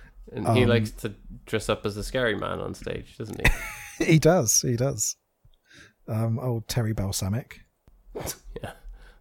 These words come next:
Speaker 1: Balsamo vinegar. I'm sure he's never heard that one before. <laughs>
Speaker 2: I'm d-, I'm sure he hasn't. Um, but yeah, I think, did, is he still a member of Evanescence now?
Speaker 1: It says here he
Speaker 2: Or did
Speaker 1: left in
Speaker 2: he
Speaker 1: twenty fifteen.
Speaker 2: Okay, so yeah, so he did a pretty long stint with them.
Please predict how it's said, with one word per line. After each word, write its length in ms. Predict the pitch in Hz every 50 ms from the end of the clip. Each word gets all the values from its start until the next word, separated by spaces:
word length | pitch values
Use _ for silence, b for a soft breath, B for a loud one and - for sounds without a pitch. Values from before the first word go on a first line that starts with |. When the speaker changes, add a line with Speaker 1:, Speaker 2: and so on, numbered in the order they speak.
| - -
Speaker 1:
Balsamo 500 | 120 113 101 - 123 120 120 120 120 120
vinegar. 400 | 113 147 139 120 - - - 98 - - - - _ - -
I'm 60 | -
sure 200 | - 123 117 110
he's 120 | 104 120
never 220 | 113 101 95 98 98
heard 180 | 98 98 98
that 160 | - - -
one 160 | - 98 98 95
before. 380 | 95 - - - 156 139 - - - -
<laughs> 120 | _ _ -
Speaker 2:
I'm 180 | - 120 120
d-, 100 | 117 - -
I'm 160 | 127 - 147
sure 300 | - - - 131 127 127 -
he 140 | 160 127 -
hasn't. 380 | - 131 131 - 95 90 104 - _ _ _ _ _ _ _ _ _ _ - - - B B B B B B 214 220 196 135 - -
Um, 360 | - 123 113 113 113 117 120 B B B -
but 80 | - 160
yeah, 140 | 185 185 147
I 80 | 151
think, 260 | - - 247 254 - - - 143
did, 220 | - 190 180 - -
is 180 | 180 175 165
he 140 | - 220 226
still 280 | - - - 165 156 160
a 60 | 170
member 280 | 170 175 170 170 170 170
of 60 | 165
Evanescence 540 | 165 156 165 165 156 - - 160 160 - -
now? 300 | 143 143 151 156 170 -
Speaker 1:
It 160 | - 120 117 -
says 220 | - 135 123 113
here 140 | - 123 117
he 80 | 110 -
Speaker 2:
Or 40 | 127
did 80 | 110
Speaker 1:
left 180 | 107 107 98 101
in 100 | 107 107
Speaker 2:
he 120 | 98 95
Speaker 1:
twenty 200 | 95 104 104 104
fifteen. 640 | - - 104 - - - 104 98 - - 98 101 110 - - _ _ - - _ -
Speaker 2:
Okay, 480 | 104 98 92 87 - - 90 82 85 85
so 220 | - - - 104
yeah, 260 | 95 92 92 87 85
so 160 | 85 - 123
he 60 | 131 151
did 120 | 226 208
a 40 | -
pretty 260 | - - 156 139 131
long 180 | 117 117 113 101
stint 300 | - - 127 123 123 104
with 180 | 104 92 -
them. 240 | - 82 80 82 85